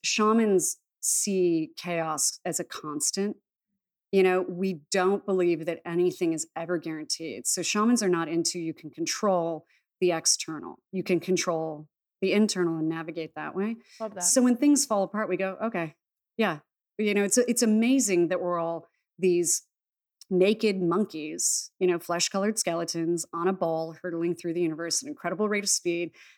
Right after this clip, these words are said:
Speaker 1: There's dark matter. There's, you know, like, I'm thirty-seven. It's a miracle I'm here to begin with, let alone that long.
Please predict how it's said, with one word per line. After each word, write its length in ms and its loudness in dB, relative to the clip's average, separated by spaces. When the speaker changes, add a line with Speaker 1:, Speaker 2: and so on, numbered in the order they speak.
Speaker 1:
There's 220 0
dark 320 -4
matter. 640 0
There's, 480 -2
you 140 4
know, 200 0
like, 180 -4
I'm 320 6
thirty-seven. 760 2
It's 340 0
a 80 2
miracle 760 2
I'm 140 2
here 460 0
to 80 6
begin 280 8
with, 380 -4
let 160 2
alone 220 2
that 200 0
long. 420 0